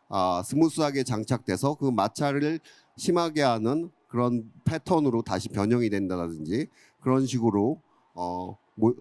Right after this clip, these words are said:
형상을 갖다 기억시킬 수 있습니다. 그래서 저희의 또 하나의 큰 특징은 코팅 없이, 보통들 코팅들을 많이 쓰게 되는데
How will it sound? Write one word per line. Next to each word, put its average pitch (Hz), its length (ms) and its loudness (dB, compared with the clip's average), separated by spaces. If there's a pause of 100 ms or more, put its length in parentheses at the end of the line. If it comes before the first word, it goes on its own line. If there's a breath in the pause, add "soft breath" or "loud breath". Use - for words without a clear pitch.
(120)
형상을 151 400 0
갖다 123 280 -2
기억시킬 123 500 -2
수 - 160 -6
있습니다. 76 580 -4 (640 soft breath)
그래서 147 600 -2 (600)
저희의 160 500 2
또 190 140 2
하나의 175 380 -2
큰 190 220 -4
특징은 143 680 -2 (320)
코팅 202 420 0
없이, 98 480 -2 (200)
보통들 147 500 0
코팅들을 165 580 0
많이 113 280 0
쓰게 127 240 -2
되는데 104 560 -4